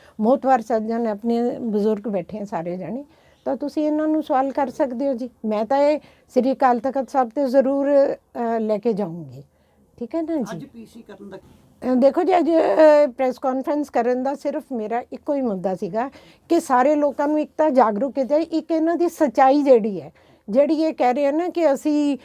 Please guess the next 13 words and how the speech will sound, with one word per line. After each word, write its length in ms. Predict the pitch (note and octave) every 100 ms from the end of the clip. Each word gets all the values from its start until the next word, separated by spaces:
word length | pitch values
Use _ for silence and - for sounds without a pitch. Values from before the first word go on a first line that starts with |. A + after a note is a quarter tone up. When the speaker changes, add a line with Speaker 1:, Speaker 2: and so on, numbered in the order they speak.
| _ _
Speaker 1:
ਬਹੁਤ, 500 | G3+ B3+ B3+ D4 A3+
ਅ, 680 | D4+ D4+ - C4+ B3+ B3 A#3+
ਨਿਵੇਕਲੇ 800 | A#3+ A#3+ B3+ C#4+ D#4 D#4 D#4 D4+
ਢੰਗ 320 | A#3 C#4+ A#3
ਦੇ 220 | A3+ B3+
ਨਾਲ 360 | B3+ A#3+ A#3+ B3
ਅਸੀਂ 260 | B3 C4+ A3+
ਜਿਹੜਾ 300 | A3+ A#3 B3
ਹੈਗਾ 280 | A#3 A#3+
ਸਮਾਗਮ 540 | B3 B3+ G#3 G3+ A3+ A#3+
ਕਰ 160 | A3
ਰਹੇ 260 | G3 G3 G3
ਹਾਂ, 160 | G#3+